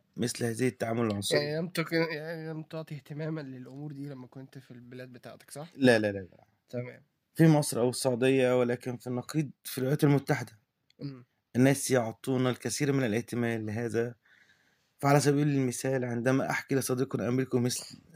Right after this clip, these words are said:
Speaker 1: مثلا أنني قابلت شخصا أو ما حدث موقف معي شخص غريب، أراه يبادر بالسؤال: "هل هذا شخص أبيض أم أسود؟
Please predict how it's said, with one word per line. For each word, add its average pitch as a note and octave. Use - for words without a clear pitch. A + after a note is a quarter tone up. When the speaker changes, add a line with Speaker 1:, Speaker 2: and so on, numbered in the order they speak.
Speaker 1:
مثلا B2+
أنني B2
قابلت A#2+
شخصا A#2+
أو A#2
ما A2
حدث B2+
موقف C#3
معي B2
شخص C3
غريب، A#2+
أراه C3
يبادر C3
بالسؤال: A2
"هل A#2
هذا B2+
شخص B2
أبيض C3
أم G#2
أسود؟ -